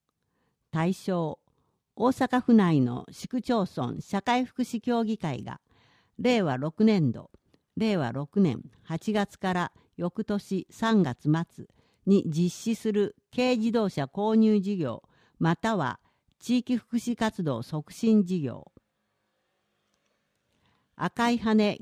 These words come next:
共同募金助成金、河原林文福祉基金助成金とも、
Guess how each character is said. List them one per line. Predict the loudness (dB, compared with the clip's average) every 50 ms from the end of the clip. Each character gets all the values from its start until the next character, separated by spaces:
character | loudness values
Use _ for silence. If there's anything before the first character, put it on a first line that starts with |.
| -10 -6
共 | -2 -2 -2 0
同 | 0 -2 -2 0
募 | 0 -2 -2 -2
金 | -2 0 2 4 4 4
助 | 4 2 -2
成 | 0 -2 -2 -2 -2 -4
金、 | _ -2 0 0 0 0 -2 -6 _ -20 _ _ _ _ _ _ _ _ _ _ _
河 | -2 2 2 4
原 | 4 4 2 4
林 | 4 2 2 2 0 -2 -6 -6
文 | -4 0 4 4 4 4
福 | 2 -6 -8 -8
祉 | -6 -6 -6 -6
基 | -6 -10 -6
金 | 0 4 4 4 4
助 | 2 -2 -6
成 | -4 -4 -2 -2 -2
金 | -4 -2 2 4 4 4
と | 4 0 -4 -2
も、 | -2 -2 -2 -4